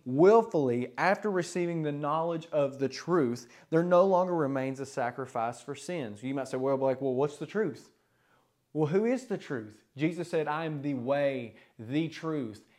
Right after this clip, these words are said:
and the life. No one comes to the Father except by me." So if we are receiving the knowledge of the truth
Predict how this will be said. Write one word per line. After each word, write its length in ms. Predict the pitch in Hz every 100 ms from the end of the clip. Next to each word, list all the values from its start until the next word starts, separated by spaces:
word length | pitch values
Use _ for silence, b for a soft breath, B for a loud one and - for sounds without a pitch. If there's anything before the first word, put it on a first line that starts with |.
| b
and 220 | 127 127
the 180 | 139 135
life. 640 | 131 131 123 95 98 - _ b
No 280 | 117 127 151
one 180 | 165 151
comes 300 | - 139 127
to 80 | 123
the 120 | 113
Father 380 | 113 117 113 107
except 360 | - 127 110 110
by 140 | 107
me." 240 | 110 104 98 B B
So 220 | - 165
if 180 | 160 160 - B B
we 260 | 123 143 185
are 80 | 165
receiving 600 | 156 156 - 202 185 175
the 100 | 143
knowledge 600 | 139 143 160 190 175 165
of 220 | 165 151
the 100 | 143
truth 320 | 139 196 196